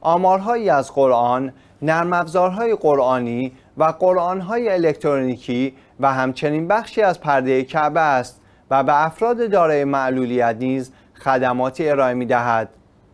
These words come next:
لازم به ذکر است به رغم اینکه فعالیت‌های مختلف قرآنی از جمله برگزاری نمایشگاه در کشور عربستان برگزار می‌شود، اما واقعیت این است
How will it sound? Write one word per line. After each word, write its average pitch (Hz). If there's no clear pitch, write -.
لازم 131
به 123
ذکر 123
است 135
به 170
رغم 220
اینکه 190
فعالیت‌های 185
مختلف 170
قرآنی 127
از 131
جمله 143
برگزاری 170
نمایشگاه 156
در 143
کشور 180
عربستان 147
برگزار 127
می‌شود، 123
اما 139
واقعیت 131
این 127
است 131